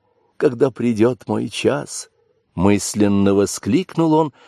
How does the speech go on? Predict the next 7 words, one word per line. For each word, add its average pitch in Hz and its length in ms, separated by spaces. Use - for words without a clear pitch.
воспарив 139 760
своим 147 420
бессмертным 135 1160
духом 135 480
в 92 100
надземные 135 800
выси. 135 460